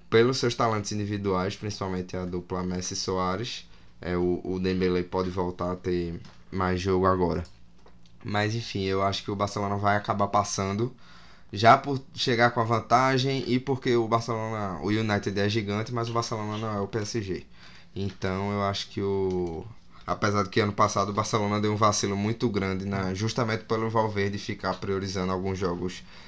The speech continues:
O Barcelona tá com onze pontos de vantagem, não tem pra que colocar nenhum titular nesse jogo, principalmente o Alba, que tá muito cansado. Então,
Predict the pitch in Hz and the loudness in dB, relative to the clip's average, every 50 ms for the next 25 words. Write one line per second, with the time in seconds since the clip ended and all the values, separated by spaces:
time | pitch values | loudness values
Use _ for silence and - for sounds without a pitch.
0 | - - - - - - 101 104 104 - 107 104 101 101 95 104 101 - - 107 | -18 -20 -20 -12 -6 -2 0 0 2 2 2 0 0 0 0 0 -2 -2 -2 0
1 | 104 113 123 120 117 - 107 101 98 107 101 107 107 104 104 - 107 104 113 117 | 2 2 2 0 0 -2 -2 -2 -2 -4 -4 -4 -4 -2 -2 -2 -2 0 0 -2
2 | 117 117 113 104 - - 104 104 - 101 92 - 104 101 95 - 98 101 101 107 | -2 -2 -4 -4 -2 -2 -2 -2 -2 -4 -2 0 0 0 -2 -2 -4 -2 -2 -2
3 | 110 104 104 104 - 107 - 120 113 101 95 95 98 101 104 104 98 95 92 90 | -2 -2 -2 -4 -6 -6 -2 -2 -2 0 0 -2 -2 -4 -4 -4 -4 -2 -2 -2
4 | 90 - 104 101 - 104 101 101 98 - 120 104 95 92 90 90 95 92 92 - | -4 -4 -4 -2 -2 0 0 0 -2 -2 -2 0 0 0 0 0 -2 -4 -4 -4
5 | 104 98 98 98 95 - - 113 117 - - - 67 - - - - - - - | -6 -4 -4 -4 -6 -6 -6 -6 -6 -6 -6 -8 -8 -8 -8 -10 -12 -14 -16 -18
6 | - - - - - - - - 98 101 104 104 | -18 -18 -18 -18 -18 -18 -10 -6 -4 -2 -2 -2